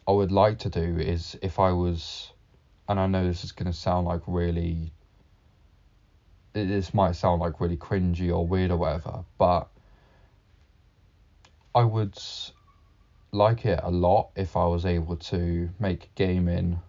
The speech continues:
my, my life, my job, because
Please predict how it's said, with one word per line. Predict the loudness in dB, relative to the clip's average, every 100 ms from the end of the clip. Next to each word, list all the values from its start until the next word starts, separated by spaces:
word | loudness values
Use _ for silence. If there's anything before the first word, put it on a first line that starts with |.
| -16 _ _ _
my, | 0 0 0 0 0 -2 -6 -16 _ _ _ _ _ _ _ _ _ _ _ 0
my | 4
life, | 6 8 6 2
my | -2 -2
job, | 0 0 0 -4 -12 _ -12
because | -6 -4 -4 -6 -12 -16